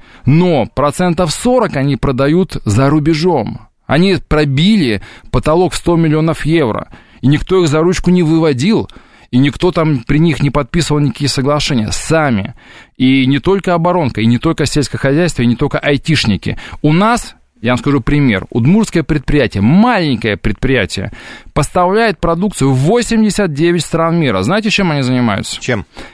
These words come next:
Speaker 1: Они шьют костюмы для художественной гимнастики. Восемьдесят девять стран мира. Маленькое предприятие из Ижевска.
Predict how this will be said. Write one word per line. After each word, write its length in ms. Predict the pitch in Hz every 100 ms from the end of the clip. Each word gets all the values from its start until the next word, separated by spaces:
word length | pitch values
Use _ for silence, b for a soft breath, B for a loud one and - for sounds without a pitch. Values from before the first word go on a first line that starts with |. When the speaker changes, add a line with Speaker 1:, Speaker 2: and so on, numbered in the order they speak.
| B
Speaker 1:
Они 260 | 131 170 185
шьют 520 | - 180 208 208 - - _
костюмы 720 | 156 147 - 202 214 147 101 - _
для 220 | 104 156
художественной 680 | 156 160 147 180 156 156 151
гимнастики. 800 | 123 127 151 123 98 - - 113 - _ _ _ _ - _
Восемьдесят 920 | 113 135 190 202 226 214 196 208 123
девять 520 | 101 131 135 147 - -
стран 500 | - - 113 117 127 135
мира. 360 | 123 104 92
Маленькое 440 | 82 165 196 185 147
предприятие 580 | 147 101 113 131 135 123
из 120 | 104
Ижевска. 520 | 101 92 - -